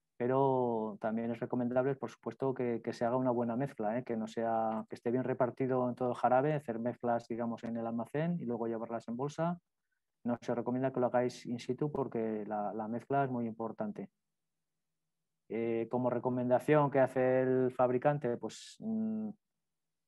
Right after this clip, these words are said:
eh, aconseja, pues, dos litros de mezcla por colmena, dependiendo de la población total. Pero bueno, eso muchas veces, en muchos apicultores ya sabéis de sobras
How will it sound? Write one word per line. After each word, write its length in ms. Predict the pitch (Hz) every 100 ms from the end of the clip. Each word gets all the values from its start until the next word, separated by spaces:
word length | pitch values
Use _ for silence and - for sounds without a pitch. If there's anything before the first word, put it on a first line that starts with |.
| _ _
eh, 180 | - 107
aconseja, 520 | 113 120 120 123 127
pues, 160 | 131 131
dos 160 | 127 127
litros 280 | 135 135
de 80 | 131
mezcla 300 | 135 - 143
por 120 | 135 127
colmena, 480 | 123 123 127 113 -
dependiendo 400 | 113 107 113 120
de 60 | 127
la 40 |
población 260 | 127 120 120
total. 420 | 113 104 120 110 -
Pero 140 | 107
bueno, 180 | 120 113
eso 160 | 104 113
muchas 240 | 113 117
veces, 540 | 113 127 131 127 - -
en 140 | 113
muchos 240 | 110 -
apicultores 580 | 113 110 123 113 120 123
ya 80 | 123
sabéis 280 | 117 113 113
de 60 |
sobras 540 | 113 120 123 139 135